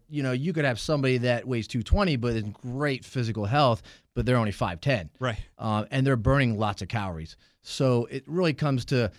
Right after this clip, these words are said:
Speaker 1: like, how much are you exercising? How much muscle do you have? Because your body composition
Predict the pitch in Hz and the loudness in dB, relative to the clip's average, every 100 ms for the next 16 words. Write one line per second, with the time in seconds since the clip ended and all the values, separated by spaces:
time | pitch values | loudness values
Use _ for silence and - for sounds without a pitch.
0 | _ - 113 - - 123 131 147 123 117 | _ -8 -8 -6 -2 2 2 2 0 0
1 | 110 - 98 110 104 107 - _ _ - | -2 -4 -4 -2 -2 -4 -10 _ _ -8
2 | 120 117 123 139 - 117 110 113 104 107 | -2 2 4 2 0 -2 -2 -4 -4 -2
3 | 101 107 107 90 - - 120 123 147 135 | -2 -2 -4 -8 -12 -8 -4 -2 0 0
4 | 139 131 127 120 107 110 110 | -2 -2 -4 -6 -6 -6 -8